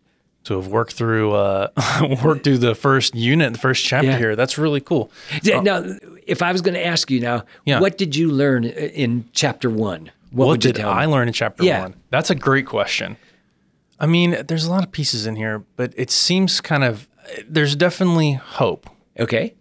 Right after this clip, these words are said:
Speaker 1: There's definitely
Speaker 2: Good.
Speaker 1: hope that's gonna come, but things are really, really bad. And it, I, you do kind of get the, I guess the sense I kinda get is, I'm gonna use a lot of New Te-, Testament connections,
Speaker 2: Okay.
Speaker 1: I think,
Speaker 2: <laughs>
Speaker 1: but there's kinda like the wide path and narrow path. There's a
Speaker 2: Okay.
Speaker 1: separation coming.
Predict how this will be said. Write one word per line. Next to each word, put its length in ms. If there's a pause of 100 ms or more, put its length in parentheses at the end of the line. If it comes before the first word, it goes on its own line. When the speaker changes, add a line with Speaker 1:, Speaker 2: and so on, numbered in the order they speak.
Speaker 1:
There's 220
definitely 420
Speaker 2:
Good. 60
Speaker 1:
hope 280
that's 160
gonna 200
come, 280
but 180
things 300
are 140
really, 420
really 340
bad. 420
And 120
it, 160 (540)
I, 180
you 200
do 180
kind 180
of 140
get 200
the, 200
I 80
guess 220
the 100
sense 300
I 60
kinda 240
get 200
is, 180 (300)
I'm 140
gonna 100
use 160
a 60
lot 120
of 80
New 160
Te-, 240 (140)
Testament 400
connections, 360
Speaker 2:
Okay. 320
Speaker 1:
I 20
think, 420
Speaker 2:
<laughs> 20
Speaker 1:
but 140
there's 220
kinda 240
like 220
the 100
wide 400
path 400
and 160
narrow 320
path. 260
There's 220
a 40
Speaker 2:
Okay. 80
Speaker 1:
separation 720
coming. 380